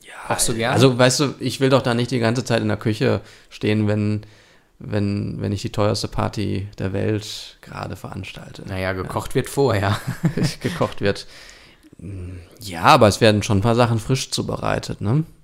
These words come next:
Speaker 1: Ich mein, äh,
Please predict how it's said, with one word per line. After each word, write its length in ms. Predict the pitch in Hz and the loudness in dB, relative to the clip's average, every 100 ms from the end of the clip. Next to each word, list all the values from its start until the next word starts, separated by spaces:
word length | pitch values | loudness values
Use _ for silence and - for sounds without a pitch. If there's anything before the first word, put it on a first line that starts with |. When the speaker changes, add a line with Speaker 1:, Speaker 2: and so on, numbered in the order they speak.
| _ _ - - | _ _ -20 -20
Speaker 1:
Ich 140 | - | -2
mein, 320 | 104 98 98 98 _ _ _ _ _ _ _ _ - | 2 2 0 -6 _ _ _ _ _ _ _ _ -10
äh, 520 | 95 92 92 92 95 | -6 -2 -2 -2 -4